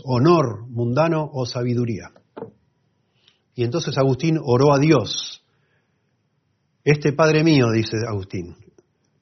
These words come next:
nunca se preocupó por pensar en cómo podría mejorarme para contigo, Dios. Nunca se le ocurrió enseñarme nada a mi papá para que yo esté mejor delante tuyo, Dios.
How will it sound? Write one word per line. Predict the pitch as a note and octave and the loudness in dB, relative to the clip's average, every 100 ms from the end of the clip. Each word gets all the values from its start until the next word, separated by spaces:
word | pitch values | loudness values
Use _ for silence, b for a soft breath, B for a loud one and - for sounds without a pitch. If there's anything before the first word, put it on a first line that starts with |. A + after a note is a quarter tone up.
| A2 | 0
nunca | B2+ D#3 C#3+ B2+ | 4 4 2 0
se | A#2 | 0
preocupó | A2 A2 A2 C3+ B2+ | -2 -4 -4 -4 -6
por | A2 G2+ | -8 -6
pensar | A2 G#2 G#2 G2+ - G#2 F2 F#2 - | -6 -4 -4 -6 -2 -4 -4 -14 -10
en | G#2 G2+ | -8 -4
cómo | B2 B2+ - | -2 -2 0
podría | G#2+ A#2 A2+ | -2 0 0
mejorarme | G#2 - G#2 A2 G2+ G2+ | -2 -8 -6 -6 -6 -10
para | G2 G2 | -12 -14
contigo, | F#2 G2 G2 F#2 F2+ | -12 -14 -12 -12 -14
Dios. | F#2 - - _ _ _ _ _ _ _ _ _ - | -20 -20 -20 _ _ _ _ _ _ _ _ _ -10
Nunca | C3 B2 | -8 -6
se | A2 | -6
le | G#2+ | -8
ocurrió | A2 G#2+ G2+ | -6 -8 -8
enseñarme | F#2+ A2 A#2 A2+ G#2 | -10 -8 -8 -6 -6
nada | G#2+ A#2+ G#2+ G2+ G2+ _ - | -4 -4 -4 -8 -14 _ -14
a | G#2 | -10
mi | F#2+ | -10
papá | F#2+ A#2 G#2 _ B B B B _ _ - | -8 -10 -12 _ B B B B _ _ -12
para | G2 G#2 | -8 -8
que | G#2 | -10
yo | - A2 | -10 -8
esté | A#2+ | -6
mejor | A2 G2 A2 | -6 -6 -8
delante | F#2 F#2+ F#2 F#2 | -8 -10 -12 -16
tuyo, | G2+ - | -18 -18
Dios. | G2+ G#2+ - - | -20 -20 -20 -20